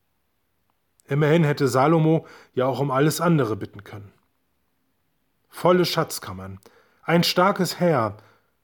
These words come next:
oder persönliches Glück. Zu diesem Gedanken der Demut passt auch, dass Salomo von Gott angesprochen wird,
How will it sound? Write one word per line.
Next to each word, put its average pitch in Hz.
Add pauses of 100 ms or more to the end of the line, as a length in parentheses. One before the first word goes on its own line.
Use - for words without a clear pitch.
(160)
oder 147
persönliches 147
Glück. - (2250)
Zu -
diesem 127
Gedanken 151
der 127
Demut 160 (920)
passt -
auch, 151 (880)
dass 127
Salomo 180
von 151
Gott 175
angesprochen 175
wird, 190